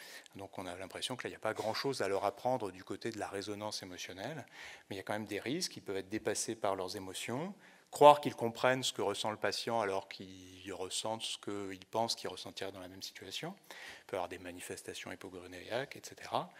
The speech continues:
Et souvent, ça va générer une angoisse, et dans ces entretiens qualitatifs et dans ces analyses de, de textes qualitatifs, cette angoisse, il y a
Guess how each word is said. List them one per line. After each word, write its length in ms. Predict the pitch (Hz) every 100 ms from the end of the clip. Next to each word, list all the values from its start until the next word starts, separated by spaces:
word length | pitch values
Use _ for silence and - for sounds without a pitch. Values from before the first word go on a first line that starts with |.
| - - - - -
Et 200 | 131 160
souvent, 260 | 156 135 190
ça 160 | -
va 60 | 127
générer 400 | 123 131 135 143
une 100 | 127
angoisse, 520 | 131 120 127 175 -
et 20 | 120
dans 100 | 123
ces 200 | 113 120
entretiens 420 | 120 123 - 139
qualitatifs 800 | 120 110 107 101 170 226 - 113 - - - 107
et 80 |
dans 100 | 107
ces 240 | 110 104 113
analyses 440 | 143 131 139 135
de, 120 | 104
de 120 | 98 98
textes 320 | 139 135 -
qualitatifs, 580 | 104 98 95 143 180 -
cette 180 | 131 123
angoisse, 640 | 120 123 156 185 - - - - -
il 80 |
y 40 |
a 60 | 110